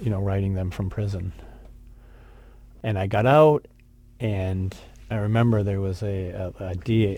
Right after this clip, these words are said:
A, a Department of Human Services hearing, and it was like, I, I had done, like, so much work in the Jericho Circle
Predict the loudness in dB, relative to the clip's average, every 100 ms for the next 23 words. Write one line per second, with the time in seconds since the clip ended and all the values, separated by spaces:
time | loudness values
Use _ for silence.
0 | -4 -6 -4 -2 0 0 0 2 0 0
1 | -2 -2 -6 -6 -2 0 0 -2 -8 -12
2 | -20 -20 -18 -20 -20 -12 -6 -2 -2 -2
3 | 2 4 4 6 4 6 6 6 4 0
4 | -4 0 2 2 0 2 2 2 -2 0
5 | 2 2 0 -4 -2 -2 0 -2 -2